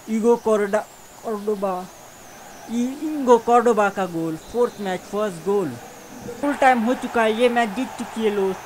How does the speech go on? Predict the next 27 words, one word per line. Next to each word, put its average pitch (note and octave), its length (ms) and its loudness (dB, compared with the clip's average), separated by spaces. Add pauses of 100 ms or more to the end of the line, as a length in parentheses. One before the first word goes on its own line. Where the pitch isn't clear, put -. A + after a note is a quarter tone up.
टू B3+ 60 -4
वन A3+ 360 0 (100)
से। E3 200 -2 (440)
आंजू B3 360 4
फाती A#3 300 0
के G#3+ 140 -2
दो G#3+ 180 6
गोल G3+ 220 4
आए F3+ 140 2
इस F3 140 -4
मैच E3 320 -4
में। D3+ 280 -6 (380)
ये A#3 140 4
मैच A#3+ 240 2
जीत A3+ 240 -4
चुकी G#3+ 220 -4
है G3 80 6
लोस F3+ 340 0 (120)
टू B3 80 -2
वन A3 300 0
से, E3 460 -4
लोस G#3+ 260 4 (180)
टू F3 180 0
और G3 340 -2
ओलंपिक A3+ 400 0
मार्सेल F#3 640 0
वन। D#3 540 -4